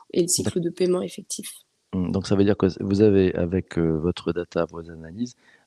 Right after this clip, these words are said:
Speaker 2: avant même que la transaction se, se fasse, vous avez aussi, euh, donc les moyens d'analyser, de dire, «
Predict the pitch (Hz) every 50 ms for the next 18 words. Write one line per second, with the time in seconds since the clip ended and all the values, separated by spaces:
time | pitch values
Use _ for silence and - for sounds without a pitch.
0 | _ - 87 92 90 80 85 98 98 98 98 104 117 127 131 127 120 110 - 101
1 | 95 92 - - 95 90 85 90 87 - - 95 95 92 90 - - - 82 80
2 | 78 76 76 73 73 71 71 71 - - 80 78 - - 92 123 139 - - -
3 | - - - - 80 80 78 82 80 - 98 101 101 95 - 87 87 - - -
4 | 120 117 113 110 92 82 80 80 78 76 76 76 76 80 82 76 - - 80 90
5 | 95 90 87 85 85 82 82 85 87 107 107 98 104 110